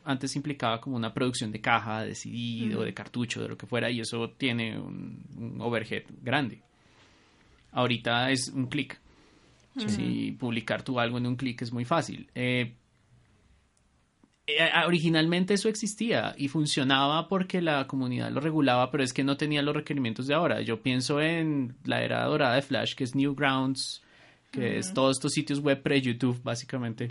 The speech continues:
Speaker 2: Sí.
Speaker 1: Newgrounds era un sitio increíble para encontrar gente muy buena creando productos, y los productos malos los tumbaban muy fácil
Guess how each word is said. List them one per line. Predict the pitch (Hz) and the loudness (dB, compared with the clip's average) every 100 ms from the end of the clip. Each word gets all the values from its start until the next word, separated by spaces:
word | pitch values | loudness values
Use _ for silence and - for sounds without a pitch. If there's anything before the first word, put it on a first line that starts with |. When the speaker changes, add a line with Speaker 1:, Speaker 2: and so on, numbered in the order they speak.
| - | -8
Speaker 2:
Sí. | - 208 196 208 - - | -12 -10 -10 -10 -14 -2
Speaker 1:
Newgrounds | 123 123 127 135 139 | 2 2 4 2 2
era | 151 151 | 2 2
un | 156 | 2
sitio | 170 160 | 0 -2
increíble | 165 175 135 120 | -4 -2 0 0
para | 139 147 | 0 0
encontrar | 156 147 117 117 | -2 -2 -2 -2
gente | - 135 131 | 0 -2 -2
muy | 135 147 | -2 -2
buena | 139 151 139 139 | 0 0 0 -2
creando | 160 113 104 | -4 -4 -4
productos, | - 135 117 - 135 127 | -4 -2 -2 -4 -8 -2
y | 139 | 0
los | 123 | 0
productos | - 123 113 131 135 | 0 -2 -2 -4 0
malos | 143 143 147 151 | 2 4 2 0
los | 160 151 | -4 -2
tumbaban | 156 143 110 113 113 | -4 -2 -2 -2 0
muy | 127 135 | 0 0
fácil | 139 143 143 | 2 0 0